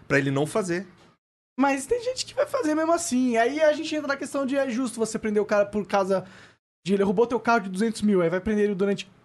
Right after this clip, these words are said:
Speaker 2: quarenta anos, tá ligado? Já acho demais, por exemplo, entendeu? Por isso que é, eu, eu, eu acho legal, acho que é justo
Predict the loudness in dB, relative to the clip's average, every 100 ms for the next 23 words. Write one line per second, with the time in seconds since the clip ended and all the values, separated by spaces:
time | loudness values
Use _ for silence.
0 | _ 0 2 0 -2 0 0 -2 -6 -10
1 | -6 -4 -4 -10 _ _ _ _ _ -6
2 | 0 0 0 -2 0 2 2 0 -2 -2
3 | 0 0 -4 -6 -4 -4 -4 -8 -8 -4
4 | 2 6 6 4 2 2 2 0 -2 -4
5 | 2 6 6 4 2 2 2 2 2 2
6 | 4 4 4 0 0